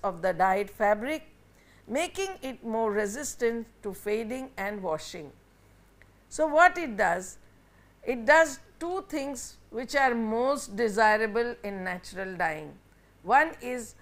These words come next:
to enhance the cod-, color uptake, and the other one is to enhance the color fastness, and both are, you know, promoted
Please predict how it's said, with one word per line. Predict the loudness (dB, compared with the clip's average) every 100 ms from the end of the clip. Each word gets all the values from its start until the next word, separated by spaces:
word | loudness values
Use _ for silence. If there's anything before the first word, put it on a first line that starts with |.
| -14 -6
to | -6 -4
enhance | -4 -4 -4 -2 -2 -4 -12 -16 -20 -10 -4
the | -2
cod-, | 2 0 0 -12 -4
color | 2 4 4 2 0 -8 -20 _ 0
uptake, | 0 0 0 0 0 -6 -18 -20 -20 _ -6
and | -6 -4
the | 2
other | 2 4 0
one | 2 0 -2 -6
is | -6 -6
to | -10 -4
enhance | -4 -2 -2 -4 -6 -12 -20 -14
the | -8
color | -2 2 4 2
fastness, | 2 2 2 0 -8 -10 -10 -16 -20 -20 _ -2
and | -2 -2 0
both | 2 2 0 -18 -20 _ 0
are, | 4 6 6 2 -8 -20 _ -10
you | -4
know, | -2 0 -2 -4 -6 -14 -20 -6
promoted | -2 2 2 2 0 -4